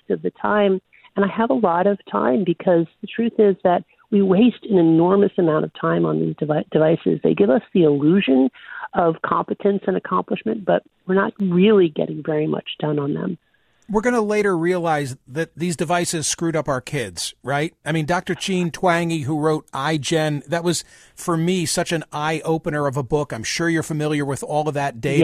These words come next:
Speaker 1: Yes.
Speaker 2: talking about how twenty twelve
Speaker 1: Yes.
Speaker 2: marked the year that more than half of us finally had a cell phone, and it coincides with
Speaker 1: Yeah.
Speaker 2: these deep declines in teens hanging out and dating and having sex and so forth, which might sound like a good thing, but it's actually not a good thing when you really think
Speaker 1: No.
Speaker 2: about it.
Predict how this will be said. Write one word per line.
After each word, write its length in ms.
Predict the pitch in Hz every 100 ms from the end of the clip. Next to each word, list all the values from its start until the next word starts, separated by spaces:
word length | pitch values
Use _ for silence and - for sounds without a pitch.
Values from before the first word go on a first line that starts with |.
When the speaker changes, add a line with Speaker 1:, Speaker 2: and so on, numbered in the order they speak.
| 147
Speaker 1:
Yes. 100 | 139
Speaker 2:
talking 300 | 156 - 160
about 200 | 151 139
how 120 | 143
twenty 320 | 143 160 165 156
twelve 340 | 147 156 143
Speaker 1:
Yes. 60 | 127
Speaker 2:
marked 220 | 147 143
the 100 | 147
year 260 | 139 143 143
that 180 | 135 - - - -
more 160 | 151
than 100 | 147
half 260 | 127 156 151
of 120 | 147
us 240 | 147 - - _
finally 340 | 147 156 151
had 160 | 139 143
a 60 | 139
cell 280 | - 147
phone, 380 | 143 151 139 143
and 140 | 120 120 - -
it 140 | 143 -
coincides 720 | 175 180 160 180 160 160 156
with 120 | 147
Speaker 1:
Yeah. 60 | 156
Speaker 2:
these 180 | 143
deep 240 | 104 165 151
declines 540 | 160 - 151 147 139
in 140 | 135 131
teens 400 | 160 170 156 -
hanging 360 | 147 156 151
out 300 | 147 151 151
and 140 | 113 101
dating 420 | 147 151 160 143
and 80 | 113 - -
having 300 | - 143 143
sex 380 | 127 165 156 -
and 120 | 143
so 200 | - 143
forth, 260 | 139 143 147
which 180 | 143 - -
might 200 | 165 175
sound 160 | 185 170
like 120 | 147
a 40 | 160
good 220 | 202 165
thing, 160 | 160 147
but 80 |
it's 120 | 147 160
actually 280 | 147 175
not 180 | 180 214
a 40 | 170
good 200 | 147 123
thing 300 | 139 143 131 - _
when 140 | 143
you 100 | 147
really 200 | 156 147 160
think 220 | 165 156
Speaker 1:
No. 40 |
Speaker 2:
about 260 | 135 113
it. 120 | 104